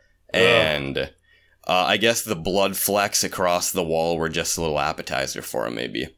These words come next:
Speaker 2: Um,
Speaker 1: More.
Speaker 2: Yeah, um, you know, here's kind of a, something I wrote into the outline here.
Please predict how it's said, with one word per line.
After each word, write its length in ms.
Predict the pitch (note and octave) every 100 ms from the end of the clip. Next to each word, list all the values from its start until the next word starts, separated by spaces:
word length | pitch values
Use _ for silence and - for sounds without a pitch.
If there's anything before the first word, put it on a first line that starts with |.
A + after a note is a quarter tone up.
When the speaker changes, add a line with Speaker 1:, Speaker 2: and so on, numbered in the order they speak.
| - - _ -
Speaker 2:
Um, 600 | E2+ D#2+ D2 C2 A#1+ G#1
Speaker 1:
More. 580 | A2 A#2+ A#2+ A#2 A2 G#2 - - - - - _ - _ _ _ _ _ _ _ -
Speaker 2:
Yeah, 480 | A#2 B2+ A2+ E2+ G1+ -
um, 800 | E2+ F2+ F2 E2+ E2 D#2+ D2 D#2 - _
you 140 | - D3
know, 140 | B2
here's 300 | A2+ C#3 D#3
kind 200 | - D#3+
of 80 | G#2+
a, 440 | F#2 E2 D2+ C#2+ C#2+ -
something 340 | - F#2+ -
I 100 | F2
wrote 200 | D#2+ E2 D2+
into 140 | E2+
the 160 | D#2 D#2
outline 360 | D2+ D2+ D#2
here. 340 | E2+ D#2+ E2+